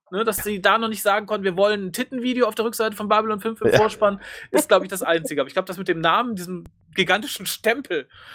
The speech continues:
Speaker 1: auf dem Rücken von Babylon fünf, das war für mich das erste Warnsignal. Und das hat ein bisschen was, glaub ich, mit der Rezeption nach außen zu tun, aber auch damit, dass der Sender halt entsprechend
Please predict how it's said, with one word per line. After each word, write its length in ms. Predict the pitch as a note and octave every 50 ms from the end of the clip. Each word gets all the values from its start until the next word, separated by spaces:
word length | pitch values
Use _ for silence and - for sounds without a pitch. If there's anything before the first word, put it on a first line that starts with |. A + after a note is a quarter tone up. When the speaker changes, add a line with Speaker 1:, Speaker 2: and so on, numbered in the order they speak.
| - - -
Speaker 1:
auf 120 | - D#3
dem 140 | - E3+ E3
Rücken 260 | D3+ E3+ F#3 - E3
von 140 | - E3+ D#3
Babylon 380 | D#3+ D#3+ D#3 D3+ D3+ D3+ D3+ D3+
fünf, 280 | - - E3+ A#3+ -
das 180 | - C#4 B3 -
war 80 | B3+ A#3+
für 100 | - G#3+
mich 100 | G3+ -
das 140 | F#3+ F3+
erste 260 | F3+ F3 E3 - D#3+ -
Warnsignal. 560 | C#3+ D3+ G3 A3 C#4+ C4 C4 B3+ A#3+ A#3+ B3+
Und 320 | - - - - - -
das 120 | F3 E3+ -
hat 160 | A3+ - -
ein 80 | F3
bisschen 360 | D3+ G3 - - - E4+ E4+ D4+
was, 200 | C4+ B3+ - -
glaub 180 | A3+ G#3 G#3+ G3+
ich, 80 | - G#3
mit 140 | G3 G3
der 240 | G#3 G3 F#3 F#3 F#3 - - - _ -
Rezeption 1040 | D3 F3 E3+ - F3+ D#3+ - - - - - - D#3+ E3 F#3+ A3+ B3+ D#4+ F#4 F4 A3
nach 160 | G3+ G#3 G#3
außen 320 | A3 - G#3 A3+ A3 A#3+ G#3+
zu 80 | A#3
tun, 220 | G#3+ - B3 A#3+ A3+
aber 200 | F#3+ F#3+ G3 -
auch 100 | G3+ G3
damit, 240 | - F#3+ F#3+ F#3+ F#3+
dass 100 | F#3 -
der 100 | G3 F3
Sender 260 | F3+ F#3+ G3 G3 F3+
halt 120 | F3+ -
entsprechend 500 | D3+ E3+ - - F3 F3+ F3 - F3+ F#3